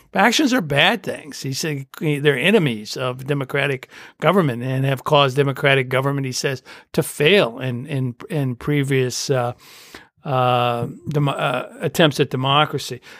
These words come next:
So, yeah, they're, they're not mentioned and they're not well liked. So the question is, how do you get there?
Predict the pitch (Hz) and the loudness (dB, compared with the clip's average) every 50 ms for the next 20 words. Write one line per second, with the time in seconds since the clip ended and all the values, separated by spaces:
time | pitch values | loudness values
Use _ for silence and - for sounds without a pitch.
0 | - - 143 - 185 185 180 170 - - - 262 269 285 320 262 247 - - - | -18 -6 0 2 4 4 4 2 0 -6 -14 -12 -10 -6 -4 -2 -2 0 0 2
1 | 180 185 180 165 - - 196 170 165 170 208 226 214 - 175 180 190 190 185 185 | 2 4 4 2 0 -2 -2 -2 0 0 0 0 0 -2 -2 0 0 0 0 0
2 | - 185 170 165 160 - - 151 151 151 151 151 147 139 135 147 156 156 160 170 | 0 0 0 -2 -4 -6 -4 0 2 4 4 4 2 0 0 -2 -2 0 2 2
3 | 170 156 143 - _ _ _ _ - - 151 147 170 170 160 156 156 165 202 - | 0 0 -2 -4 _ _ _ _ -16 -10 -4 -2 0 2 2 2 0 0 -2 -4
4 | - - - - - - 147 147 147 135 - - - - - _ _ - 170 139 | -4 -6 -8 -10 -8 -4 -2 -2 -2 -4 -6 -10 -20 -20 -20 _ _ -14 -4 2
5 | - 220 208 160 - 233 196 180 - - 190 202 190 185 170 151 147 214 247 - | 2 2 2 2 0 0 0 0 0 0 0 2 2 2 0 0 0 -2 -2 -2
6 | - 202 160 156 156 151 | 0 2 4 4 4 2